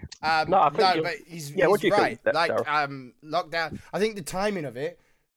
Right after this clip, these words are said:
Speaker 1: 'cause it was, like, a little bit into lockdown, was perfect.
Speaker 2: Mm.
Speaker 1: You know, it was absolutely perfect. I think the people that have agreed to come back to it as well, when you think, like,
Speaker 2: Yeah.
Speaker 1: everyone come back to this one. Sometimes a game comes out and, like, some of the old guys,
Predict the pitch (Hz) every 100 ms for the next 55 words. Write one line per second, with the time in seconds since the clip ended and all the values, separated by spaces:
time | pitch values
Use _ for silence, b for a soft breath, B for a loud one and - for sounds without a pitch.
0 | - 151 156 143 151 143 151 170 165 151
1 | 165 180 170 165 156 170 165 185 208 -
2 | _ _ _ _ _ _ _ _ 135 -
3 | 190 180 123 - - 131 120 - 147 165
4 | 175 214 156 156 151 170 147 175 151 139
5 | 156 151 147 - 143 156 143 143 - 160
6 | 151 147 147 139 139 135 120 _ _ -
7 | 143 139 147 - 139 120 - 139 - -
8 | 160 180 - _ _ 117 113 127 143 165
9 | 175 147 131 123 143 - - 123 - _
10 | _ - 104 95 143 123 113 101 95 107
11 | 104 - 107 101 - 117 131 127 151 147
12 | 139 120 120 131 120 127 131 131 120 107
13 | 107 - - 127 131 127 131 120 123 123